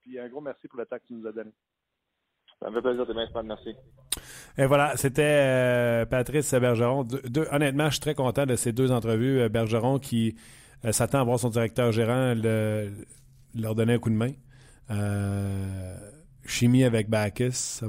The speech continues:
Speaker 3: fonctionne bien depuis des années avec Marchand. Euh, bref, bien intéressant. Puis il est au fait, hein, que les Canadiens et les Bruins ne s'affrontent plus d'ici la fin de l'année. Fait que ça serait quelque chose. <laughs> Imagine, Canadiens, Bruins en série.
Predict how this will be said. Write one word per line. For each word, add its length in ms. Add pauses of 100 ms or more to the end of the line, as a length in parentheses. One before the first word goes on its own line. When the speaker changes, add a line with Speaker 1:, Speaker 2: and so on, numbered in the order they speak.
Speaker 3:
fonctionne 400
bien 160
depuis 180
des 200
années 140
avec 140
Marchand. 420 (680)
Euh, 240 (880)
bref, 400
bien 260
intéressant. 420
Puis 160
il 40
est 100
au 100
fait, 180
hein, 220
que 100
les 60
Canadiens 460
et 80
les 80
Bruins 220
ne 100
s'affrontent 380
plus 120
d'ici 260
la 120
fin 140
de 40
l'année. 300 (320)
Fait 80
que 100
ça 100
serait 180
quelque 200
chose. 220 (500)
<laughs> 60
Imagine, 500
Canadiens, 580
Bruins 420
en 120
série. 380